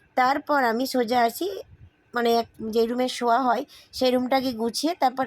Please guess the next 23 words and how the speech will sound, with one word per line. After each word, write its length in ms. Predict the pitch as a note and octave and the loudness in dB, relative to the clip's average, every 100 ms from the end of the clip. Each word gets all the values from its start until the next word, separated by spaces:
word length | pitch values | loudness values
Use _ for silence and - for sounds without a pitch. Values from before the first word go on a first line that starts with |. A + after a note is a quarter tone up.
| - | -2
এই 160 | B3 B3+ | -2 0
রুমটায় 340 | C4 B3 C4 | -2 0 -2
শোয়া 280 | - B3 A#3+ | 0 0 0
হয় 220 | A#3+ G3+ | 2 0
না, 120 | G3 | 0
আমরা 180 | G3 A3 | -2 -2
শুই 300 | - B3 A#3+ | -4 -6 -4
না 140 | A#3+ | -4
যদিও, 380 | G3+ G3+ G3+ B3+ - - - _ - | -4 -4 -2 -2 -2 -18 -20 _ -6
এটাই 300 | A3 C4+ D4+ | 0 0 0
পা-, 240 | C4+ A#3 | 0 0
মানে 220 | A#3 B3+ | 0 -2
বানালাম 460 | A#3+ A3 A3+ B3+ D#4 | 0 0 0 0 -2
শোয়ার 340 | C#4 C#4 C4+ | 0 2 2
জন্য, 260 | A3 A3+ C4+ | 0 0 0
কিন্তু 240 | C#4+ C4+ | -2 2
এই 200 | B3+ A#3+ | 2 4
রুমটাই 340 | C4 B3 D#4 E4+ | 0 2 0 2
শুই 260 | C4+ A3+ | 2 2
না, 180 | F#3+ E3+ _ - - _ | 2 -6 _ -20 -20 _
ঠিক 140 | D4+ D4+ | -2 0
আছে? 320 | D#4+ A#3+ - - _ - | 0 -2 -6 -16 _ 0
তো 220 | B3+ A#3+ | 2 2